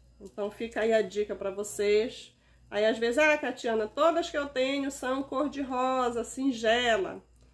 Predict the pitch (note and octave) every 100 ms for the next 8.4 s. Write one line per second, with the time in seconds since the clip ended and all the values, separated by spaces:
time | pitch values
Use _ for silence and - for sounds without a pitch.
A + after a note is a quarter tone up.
0 | _ _ - G#3 G#3 G3 G3 - G#4 -
1 | D#4 E4 G4 E4+ - D4+ D#4+ C#4+ - F4
2 | E4 F4 E4+ C4+ G#3+ G#3+ - C#4+ E4 D#4+
3 | E4 D#4+ D#4+ D#4 D#4+ D4+ C4+ C#4+ D4+ D4+
4 | E4 C4+ D4+ E4 D4 D4 D#4 E4 A4 F4+
5 | C4 A3+ - _ _ _ _ B3 A#3+ C#4+
6 | D4 D4 C4 B3+ C4+ C4+ - C#4+ D#4 C4
7 | C4 D4+ F#4+ F#4 F#4 F4 E4+ D4+ G4+ G#4+
8 | B4 - G#3+ D#3+